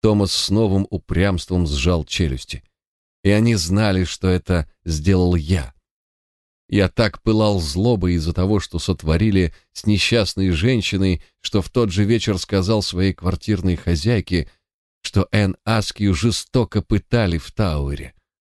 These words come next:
Правда, у меня не хватило мужества назвать имена Ризли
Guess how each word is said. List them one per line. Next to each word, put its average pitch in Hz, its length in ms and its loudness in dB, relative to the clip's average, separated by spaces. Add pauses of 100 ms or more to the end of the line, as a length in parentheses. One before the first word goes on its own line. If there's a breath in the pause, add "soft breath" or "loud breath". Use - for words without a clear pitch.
(580)
Правда, 104 380 0
у 98 60 0
меня 101 240 2
не 98 100 0
хватило 95 460 0
мужества 85 680 -2 (380)
назвать 87 500 2
имена 82 320 4
Ризли 76 560 0